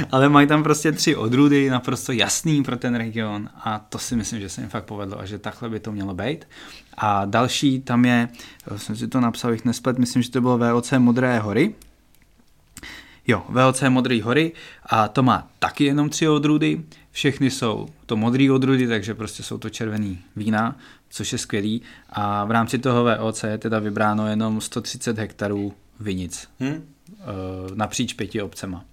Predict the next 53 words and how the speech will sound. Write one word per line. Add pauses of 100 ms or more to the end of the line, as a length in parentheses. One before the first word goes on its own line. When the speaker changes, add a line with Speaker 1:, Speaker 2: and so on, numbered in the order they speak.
(180)
Speaker 2:
To
je
super. (600)
Speaker 1:
Jo,
to
si
myslím,
že
jako,
je
to
možná
zbytečně
jakoby
malý
V
O
Cčko,
zase
jsme
na
vrcholu
Speaker 2:
Hmm,
Speaker 1:
pyramidy,
Speaker 2:
hmm, (220)
hmm,
Speaker 1:
ale (120)
Speaker 2:
hmm.
Speaker 1:
ok,
je
to
jako
fajn. (380)
Speaker 2:
No,
třeba
prostě
postupně
tou
cizilací
se
jako (420)
to
utvoří,
akorát
jdeme
od
vrchu
a
ne
od
spodu,
Speaker 1:
Hmm.
Speaker 2:
což